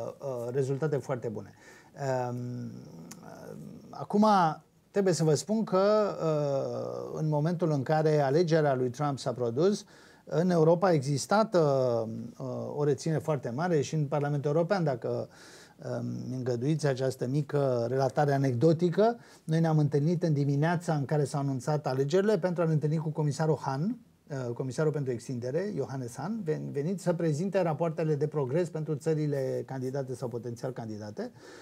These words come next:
Și chiar înainte de reuniune, toată lumea nu discuta decât despre alegerea lui, lui Trump până să înceapă reuniunea, chiar înainte de începerea reuniunii, unii, unul din colegi, uh, a cerut cuvântul pentru a-l felicita pe Trump. Era din, uh,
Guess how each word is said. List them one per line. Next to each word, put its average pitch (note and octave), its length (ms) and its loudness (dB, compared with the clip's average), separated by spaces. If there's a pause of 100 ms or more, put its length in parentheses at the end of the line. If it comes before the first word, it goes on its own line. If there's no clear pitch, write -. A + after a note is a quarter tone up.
(140)
Și D3+ 140 -8
chiar G#3+ 180 4
înainte G3 420 6
de E3 120 8
reuniune, D3+ 640 6
toată D#3 280 2
lumea D#3 180 6
nu C#3+ 120 4
discuta C#3 420 0
decât C3+ 240 0
despre C3+ 240 -4
alegerea B2 320 -6
lui, G#2+ 400 -6
lui A2 260 -8
Trump D3+ 240 -6
până B2+ 160 -6
să A#2+ 100 -12
înceapă A#2 280 -6
reuniunea, D3+ 460 -6 (500)
chiar G3+ 180 6
înainte F#3+ 320 6
de F3 100 6
începerea D#3+ 460 4
reuniunii, D#3+ 440 2
unii, F#3 440 2
unul F3 160 -2
din D#3+ 140 2
colegi, E3 640 0
uh, E3 80 -4 (200)
a F3 320 4
cerut D#3+ 340 4
cuvântul F3+ 500 2
pentru G3 220 2
a-l F3+ 80 4
felicita F#3 500 2
pe G#3 120 -2
Trump. C3+ 360 -4
Era C3+ 240 -2
din, E3+ 300 0
uh, C#3 400 -2